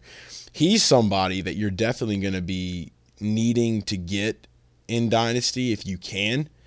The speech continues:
Um, if you were lucky enough or smart enough to draft him, which, you know, we never really knew.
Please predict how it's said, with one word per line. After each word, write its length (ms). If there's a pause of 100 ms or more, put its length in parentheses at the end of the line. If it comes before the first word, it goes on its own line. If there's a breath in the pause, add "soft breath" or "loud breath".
(360 soft breath)
Um, 220
if 160
you 100
were 120
lucky 260
enough 320
or 60
smart 380
enough 260
to 200
draft 520
him, 200
which, 300
you 100
know, 160
we 180
never 280
really 240
knew. 420